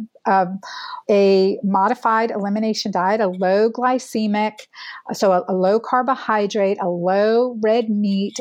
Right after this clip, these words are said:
a, you know, only whole food diet that I want you to follow for the next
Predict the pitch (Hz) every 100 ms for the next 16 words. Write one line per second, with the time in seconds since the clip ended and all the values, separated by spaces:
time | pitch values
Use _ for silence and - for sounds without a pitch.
0 | - 190 185 - - 190 180 202 220 233
1 | 254 - 233 240 - - 240 208 190 196
2 | - - - - - 240 277 208 196 196
3 | 196 196 202 202 190 190 185 185 185 185
4 | 190 190 190 - -